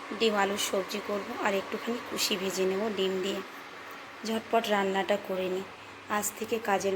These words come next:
মেয়েটা আসার কথা আছে, এখনও তো আসেনি, জানি না আসবে কি না। তবে আমি আমার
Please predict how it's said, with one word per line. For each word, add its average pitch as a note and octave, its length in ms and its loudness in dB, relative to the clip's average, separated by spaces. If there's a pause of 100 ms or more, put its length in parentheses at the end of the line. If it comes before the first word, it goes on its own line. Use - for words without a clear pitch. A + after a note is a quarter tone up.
মেয়েটা G3+ 260 2 (100)
আসার G3 300 0
কথা G3 220 -2 (120)
আছে, F#3+ 200 -4 (640)
এখনও A3+ 340 -2
তো A#3+ 40 2 (120)
আসেনি, G3+ 320 -2 (280)
জানি G#3 280 4
না G3 40 6 (100)
আসবে F#3+ 320 -2
কি - 140 -4
না। G3+ 80 -2 (720)
তবে G#3 240 0
আমি G3+ 120 2 (120)
আমার G3 160 2